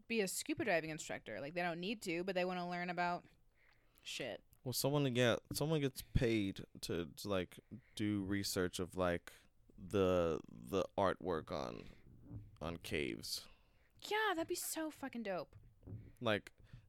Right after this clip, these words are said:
Speaker 2: people do their thesis and, like, their whole, like, they get P H Ds in it. Like, that's what it, concentration, that's what it is. Concentration study. And, like, they,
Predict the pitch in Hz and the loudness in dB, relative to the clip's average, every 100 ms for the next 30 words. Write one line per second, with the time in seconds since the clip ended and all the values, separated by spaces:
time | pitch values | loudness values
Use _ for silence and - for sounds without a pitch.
0 | _ - 123 120 117 107 104 - - 113 | _ -4 0 4 6 8 6 4 -2 -2
1 | 104 - 101 90 92 85 87 87 95 90 | 0 2 2 0 -2 -2 -4 -4 -2 -2
2 | 101 95 90 87 82 80 80 - 87 85 | 0 2 2 2 2 0 0 -4 -4 -2
3 | 95 - - 98 95 - - 82 87 80 | -2 -4 -6 -4 -4 -6 -8 -6 -6 -6
4 | 73 65 78 - - - 139 - - 127 | -6 -4 -4 -4 -6 -4 -4 -6 -4 -4
5 | 120 110 101 87 104 98 98 73 62 55 | -4 -6 -6 -6 -8 -12 -10 -10 -8 -10
6 | - - - - - - 143 - 110 104 | -10 -16 -20 -20 -16 -4 -2 -2 -2 -2
7 | 98 92 - - 57 52 - 69 87 92 | -2 -4 -8 -6 -6 -8 -10 -10 -6 -4
8 | 90 98 98 95 | -4 0 2 2